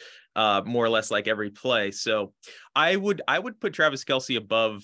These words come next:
uh, Tony Gonzalez at this point, but it is, um, I mean, it, they're, it's, they're very close. I, I don't think it would be a, I, I, if somebody wanted to argue against me, I, I don't think I would,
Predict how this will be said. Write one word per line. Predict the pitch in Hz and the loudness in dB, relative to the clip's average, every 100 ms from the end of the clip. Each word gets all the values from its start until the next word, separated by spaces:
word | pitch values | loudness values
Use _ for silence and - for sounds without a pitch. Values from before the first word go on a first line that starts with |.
| - - | -16 -4
uh, | 104 104 | -2 -2
Tony | 113 110 | -2 -4
Gonzalez | 107 104 104 104 107 | -4 -2 0 0 -4
at | 104 | -8
this | 101 | -8
point, | 101 98 - | -6 -6 0
but | 104 101 _ _ - | 0 0 _ _ -4
it | 120 117 | 0 2
is, | 107 101 - | 0 -2 0
um, | 101 98 92 - _ - - - - | 2 2 0 -6 _ -20 -20 -18 -6
I | 135 | -2
mean, | 135 123 | 0 0
it, | 110 110 | -2 0
they're, | 127 110 _ _ _ _ _ _ | -2 -2 _ _ _ _ _ _
it's, | 120 131 - - | -8 -8 -12 -6
they're | 135 135 | -2 0
very | 139 131 | 4 2
close. | 101 - 98 92 - - | 2 -2 -2 -2 -6 -2
I, | 104 | 0
I | 98 | 2
don't | 113 110 | 0 -4
think | 110 | -8
it | 110 | -10
would | 101 | -8
be | 104 104 | -4 0
a, | 95 90 _ - - - _ - | -2 -4 _ -20 -20 -20 _ -10
I, | - 110 117 - | -4 0 0 0
I, | 123 | -2
if | 131 - | -2 -2
somebody | 170 160 | 0 2
wanted | 147 131 | 2 0
to | 117 | 2
argue | 123 123 117 | 0 0 -2
against | 107 120 - | -4 -6 -4
me, | 135 | 0
I, | 113 101 | 0 0
I | |
don't | 113 110 | -2 -4
think | 104 | -6
I | 101 | -6
would, | 98 | -6